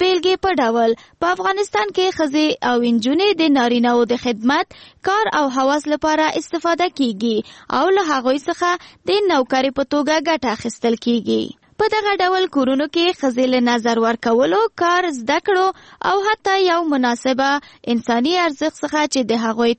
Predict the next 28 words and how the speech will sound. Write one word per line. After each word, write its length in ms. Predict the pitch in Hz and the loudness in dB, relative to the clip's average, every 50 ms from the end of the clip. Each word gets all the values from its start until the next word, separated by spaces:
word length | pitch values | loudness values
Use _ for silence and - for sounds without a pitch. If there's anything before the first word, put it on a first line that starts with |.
| - 220 | -2 -2
طبیعي 320 | 208 202 220 214 220 220 226 | -2 -2 -2 -2 -2 0 0
حق 200 | 294 370 - 359 330 | -2 -2 -2 -2 -2
دی، 120 | 339 330 320 - - - - - 339 339 | -2 -2 -2 -6 -12 -18 -10 -4 -2 0
لرې 220 | 330 294 220 220 - 240 | 0 0 0 -2 -2 -2
پاتې 220 | 226 226 - 233 - - | -4 -2 -4 -4 -4 -2
کیږي. 340 | 233 233 202 226 226 214 214 - - - - _ - - | -2 -2 0 0 2 0 0 -2 -4 -20 -20 _ -4 -2
کله 180 | 415 440 453 427 - | 0 0 0 0 0
خو 100 | - 370 381 370 302 302 | 0 0 0 0 0 0
داسې 240 | 294 294 - 254 262 247 | -2 -2 -2 -2 -4 -2
هم 120 | 262 233 233 - - | -2 -4 -4 -2 0
کیږي 300 | 359 403 381 392 392 381 381 - | 0 2 2 2 2 0 0 0
چې 80 | 311 285 - | -2 -4 -2
ښځو 220 | 254 254 233 269 - - | -2 -2 -2 -2 -4 -2
ته 80 | 285 285 277 220 | -2 -2 0 -2
د 80 | 226 - - | -2 -4 -2
کورنۍ 380 | 226 226 220 226 226 226 226 220 214 | -2 0 0 0 0 0 0 0 0
د 20 | 233 233 285 | 0 2 2
نورو 220 | 381 466 466 - - | 2 2 2 2 0
غړو 180 | 320 311 320 302 - | 0 0 0 -2 0
په 60 | 320 311 302 311 | 0 0 0 0
مخ 100 | 311 - - - | -2 -4 -4 -2
کې 100 | 320 320 311 - - - - - 285 339 | -2 -2 -2 -4 -10 -20 -14 -6 -2 0
بد 180 | 370 381 392 403 392 | 2 4 4 2 2
رد 180 | 370 302 208 208 | 0 -2 -2 -2
ویل 260 | 226 233 233 233 233 - - | -2 0 0 0 -2 -2 -4
کیږي 340 | 240 233 220 190 214 226 226 226 - - - - - 240 254 | -4 -4 -4 -2 -2 -2 -2 -2 -4 -8 -18 -10 -4 -2 0
یا 100 | 269 294 294 302 | 0 2 2 0
هم 200 | 330 339 349 | 0 0 0